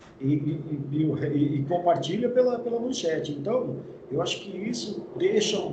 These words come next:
pouco o jornalista novo na zona do conforto do que, "Ah, eu não preciso apurar." O cara só vai ler a manchete mesmo, só vai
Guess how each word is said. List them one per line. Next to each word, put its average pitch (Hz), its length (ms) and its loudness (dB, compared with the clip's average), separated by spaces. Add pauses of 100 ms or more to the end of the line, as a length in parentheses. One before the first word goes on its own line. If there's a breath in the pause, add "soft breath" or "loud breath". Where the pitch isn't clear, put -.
pouco 175 340 0
o 147 320 -2
jornalista 139 600 0
novo 175 520 0 (320)
na 151 140 4
zona 190 240 2
do 185 100 0
conforto 190 600 2
do - 100 -2
que, - 120 -2
"Ah, 156 160 2
eu 175 120 -2
não 202 120 -2
preciso - 240 -6
apurar." - 340 -4
O - 880 -6
cara 262 160 0
só 233 140 0
vai 220 100 6
ler 208 80 8
a 202 60 6
manchete 196 460 2
mesmo, 143 600 0
só 165 140 -4
vai 170 160 -2